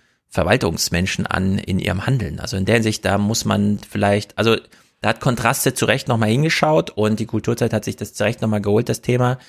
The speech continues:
Denn wenn hier irgendwer mit Mauern um Deutschland und dann, das ist ja wirklich jetzt mit der Höhe, ne? Das ist, äh, in der amerikanischen Serie West Wing gibt's ja auch so ein Präsidentenduell.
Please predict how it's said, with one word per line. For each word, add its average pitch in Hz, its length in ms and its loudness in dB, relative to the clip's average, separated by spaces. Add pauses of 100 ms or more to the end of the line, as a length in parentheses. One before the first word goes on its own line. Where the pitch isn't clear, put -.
(260)
Denn 104 180 2
wenn 104 120 2
hier 104 120 4
irgendwer 104 260 2
mit 101 180 0
Mauern 107 480 4
um 104 120 -4
Deutschland 101 600 -2
und - 140 -4
dann, 95 200 0 (580)
das 110 140 0
ist 120 100 -2
ja - 140 2
wirklich - 380 -6
jetzt 113 160 -6
mit - 140 -6
der - 180 -2
Höhe, 82 300 4
ne? 113 300 -2 (920)
Das 92 120 -8
ist, - 360 -2
äh, 92 380 2 (260)
in 95 160 -2
der 90 100 2
amerikanischen 117 500 -2
Serie 110 340 2
West - 280 0
Wing 80 240 -4
gibt's - 180 -6
ja - 120 0
auch 92 120 -2
so - 120 -4
ein 90 100 -2
Präsidentenduell. 92 920 -2